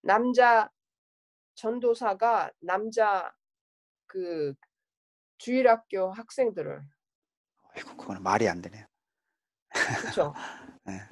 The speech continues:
Speaker 1: 그거를, 그거를 저기 교수, 교수가 이제 막 반대하는 얘기를 많이 했는데 그 반-, 그 교수를 또 학교에서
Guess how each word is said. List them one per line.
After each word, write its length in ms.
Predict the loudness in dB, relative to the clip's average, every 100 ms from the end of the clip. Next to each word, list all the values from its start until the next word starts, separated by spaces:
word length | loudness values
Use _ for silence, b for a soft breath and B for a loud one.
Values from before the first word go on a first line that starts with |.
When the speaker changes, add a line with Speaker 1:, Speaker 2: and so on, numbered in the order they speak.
| -20 _
Speaker 1:
그거를, 680 | -6 4 6 6 6 4 4 _ _ _ _ _ -12
그거를 760 | 0 6 6 6 4 4 2 -2
저기 420 | 0 0 0 -6 -2
교수, 300 | -2 -2 -6 _ _
교수가 720 | -4 -4 -4 -4 4 6 6 2 _ _ -6
이제 200 | 0 0
막 280 | 2 2 0 _ _ _ _ _ _ _ _ _ _ -20 _ _
반대하는 760 | -6 -2 0 2 2 0 0 0
얘기를 400 | 2 4 4 2
많이 300 | 0 -2 -4
했는데 560 | -2 -2 0 0 -2 -8 _ _ _ _ _ _ _ _
그 220 | -6 -4
반-, 360 | -2 -2 -2 -6 -10 _
그 260 | -6 -4 2
교수를 800 | 4 2 0 -2 0 0 -2 -10 _ _ _ _ _ _ _ _
또 500 | 4 6 6 2 -2
학교에서 920 | -8 -12 _ -4 -2 0 0 0 -2